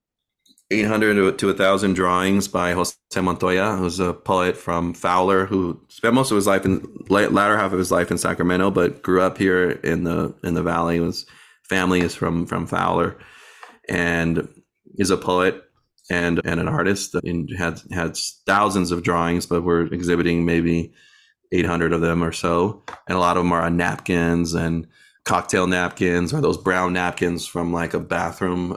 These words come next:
New Yorkers would say, like, Port Authority <laughs> napkins, but, uh, and also, like, Denny's placemats and, like, things like that. Like, there's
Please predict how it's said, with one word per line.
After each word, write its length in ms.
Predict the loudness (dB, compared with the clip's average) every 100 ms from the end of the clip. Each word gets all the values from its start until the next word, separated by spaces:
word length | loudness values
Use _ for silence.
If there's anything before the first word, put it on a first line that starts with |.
| -6
New 120 | -2 0
Yorkers 320 | 0 -2 -4
would 100 | -2
say, 220 | -2 0
like, 240 | 0 -2
Port 200 | 0 0
Authority 400 | 2 0 0 2 0
<laughs> 20 |
napkins, 580 | 0 -2 -4 -4 -4 -6
but, 240 | -2 0 2
uh, 80 | 0
and 240 | 0 0 2
also, 340 | 2 2 2
like, 300 | 4 2 0
Denny's 540 | 0 2 2 2 0 -2
placemats 960 | 0 0 2 0 0 -2 -4 -6 -10 -10
and, 320 | -4 -2 -2 -2
like, 320 | -4 -6 -4
things 220 | -2 0
like 180 | 0 0
that. 260 | -2 0 0
Like, 160 | 0
there's 340 | 0 0 -2